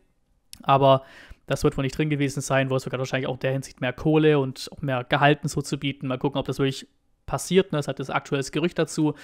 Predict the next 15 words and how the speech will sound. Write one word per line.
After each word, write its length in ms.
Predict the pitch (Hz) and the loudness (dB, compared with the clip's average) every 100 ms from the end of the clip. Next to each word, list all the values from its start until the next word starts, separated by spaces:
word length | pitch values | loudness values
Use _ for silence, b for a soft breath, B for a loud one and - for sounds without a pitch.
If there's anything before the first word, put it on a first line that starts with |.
| B B B | B B B
Ähm, 240 | 135 131 | 0 0
schade, 280 | 127 156 143 | 0 4 4
dass 120 | 139 | 4
Tomasch 300 | - 135 131 | 0 -2 0
geht. 320 | - 190 190 - _ - | 4 4 4 -6 _ -18
Eigentlich 240 | - 147 | -10 -6
ganz 220 | - 139 - | -4 -4 -4
cooler 220 | 143 135 | -2 -2
Spieler, 440 | - 147 151 147 | -4 2 4 4
aber 320 | 127 127 127 202 | 2 -2 -2 -4
einfach 260 | 131 135 - | -6 -6 -10
zu 160 | - | -14
teuer, 300 | - 160 170 | -2 2 2
das 160 | 160 - | 2 -4
Gesamtpaket. 720 | 156 143 139 135 - 135 | -2 -2 -2 -6 -2 -4